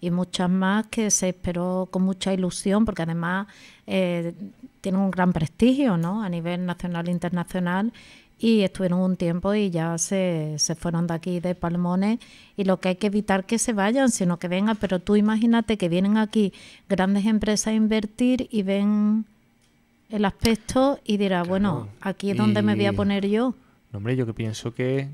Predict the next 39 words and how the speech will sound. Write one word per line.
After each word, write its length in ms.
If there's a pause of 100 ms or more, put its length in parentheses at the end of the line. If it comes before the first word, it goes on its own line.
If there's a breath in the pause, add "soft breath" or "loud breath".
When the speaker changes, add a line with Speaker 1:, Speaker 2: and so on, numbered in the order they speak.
Speaker 2:
que 80
hay 80
que 120
cuidar 300
a 20
esas 200
empresas, 380
¿no? 100
Que 60
esas 180
empresas 420
vean, 300 (480 soft breath)
porque 220
muchas 180
de 60
esas 160
no 80
son 160
ni 100
siquiera 280
grandes 240
empresas, 420
son 160
empresas 420 (140)
familiares, 760 (140)
Speaker 1:
También. 320
Speaker 2:
son 140
empresas 520
de 80
vecinos 400
de 60
los 120
barrios, 440 (240)
que 140
Speaker 1:
Sí. 40
Speaker 2:
crean 200
puestos 260
de 60
trabajo 400